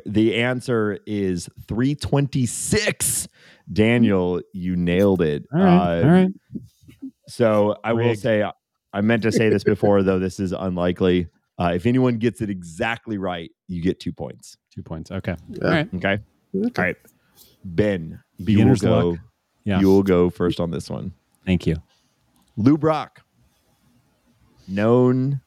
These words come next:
Speaker 1: speedster. He actually leads the Cardinals all time in stolen bases. But how often was he caught? Ben, how many
Speaker 3: Ooh.
Speaker 1: times was Lou Brock caught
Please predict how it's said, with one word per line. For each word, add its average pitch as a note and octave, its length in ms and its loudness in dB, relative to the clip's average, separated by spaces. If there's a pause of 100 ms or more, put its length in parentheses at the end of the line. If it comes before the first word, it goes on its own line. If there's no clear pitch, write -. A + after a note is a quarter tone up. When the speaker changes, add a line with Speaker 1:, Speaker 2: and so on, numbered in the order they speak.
(800)
Speaker 1:
speedster. - 720 -2 (840)
He G#2+ 80 2
actually B2+ 340 -2
leads C#3+ 680 -4 (320)
the A#2 100 -2
Cardinals G#2+ 720 -2 (120)
all D3 260 0
time D#3 640 -4 (480)
in G#2 80 -2
stolen G2 340 0
bases. - 480 -4 (1800)
But C3+ 120 0
how D3 180 0
often B3+ 340 0
was F3+ 180 0
he B2 120 0
caught? - 400 -4 (400)
Ben, C3+ 300 2
how D#3+ 340 2
many B2 260 0
Speaker 3:
Ooh. A2+ 120 -6
Speaker 1:
times G#2 600 0 (100)
was G2 260 0
Lou G#2 320 4
Brock G2+ 500 0 (180)
caught - 520 -6